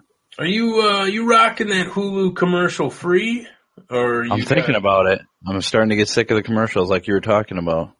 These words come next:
Speaker 1: Which one do you not like? 'Cause I will tell you my hatred for my, my favorite Hulu commercial.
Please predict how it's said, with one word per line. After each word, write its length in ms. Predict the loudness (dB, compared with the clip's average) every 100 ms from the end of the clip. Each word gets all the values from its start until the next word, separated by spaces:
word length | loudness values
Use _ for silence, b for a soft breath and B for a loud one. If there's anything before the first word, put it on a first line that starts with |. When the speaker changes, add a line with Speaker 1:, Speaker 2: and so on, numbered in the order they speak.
| _
Speaker 1:
Which 420 | 0 2 2 2
one 260 | 4 4 4
do 60 |
you 120 | 2 4
not 260 | 2 0
like? 380 | -2 -4 -6 -10
'Cause 200 | -6 -4
I 180 | 0 0
will 160 | -2
tell 240 | -4 -4 -2
you 460 | -6 -8 -8 -10
my 320 | -8 -4 -2 -4
hatred 640 | -6 -8 -8 -6 -6 -8 -14 B B -20
for 260 | -16 -6 -4
my, 540 | 0 0 0 -2 -4 -14 _ _ B B B B
my 220 | -4 -2 -2
favorite 600 | 2 2 2 -2 -6 -6
Hulu 360 | -10 -6 -8 -6
commercial. 600 | -6 -6 -6 -6 -8